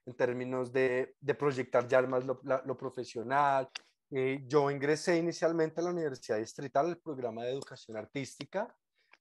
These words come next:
porque, pues, las artes siempre me han llamado la atención y creo que, creo que había ya un perfil interesante para, para desarrollar, pero el perfil que tenía la Universidad Distrital era un perfil más de docentes.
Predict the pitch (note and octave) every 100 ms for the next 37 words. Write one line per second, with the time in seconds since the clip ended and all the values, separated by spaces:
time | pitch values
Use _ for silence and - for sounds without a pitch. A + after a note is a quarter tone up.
0 | - A#2 - G#2+ G#2+ G2 F#2+ F#2+ A2+ -
1 | A#2+ B2 B2 A2 A2 A#2 A#2 A#2+ B2 -
2 | G2+ - - A#2+ C3 A#2 - G2+ G2 A2+
3 | A2 - _ _ _ - A#2 C#3+ C3 A2+
4 | B2 B2 A#2+ B2+ - C3 B2+ C#3 C3+ A#2
5 | G#2+ A#2+ B2+ B2 B2 - B2+ B2 A#2+ C3+
6 | C3 C3 D3 C#3+ - _ _ _ _ _
7 | _ _ _ - G3+ G3 G3 G3+ F#3+ -
8 | F3 F#3+ F#3+ F3 C#3 D3 D3 - C3 A#2
9 | A#2+ D3 D3+ B2+ A#2 A#2 B2 - A#2+ A#2
10 | A2+ A#2+ A#2 - F3+ D3+ _ - -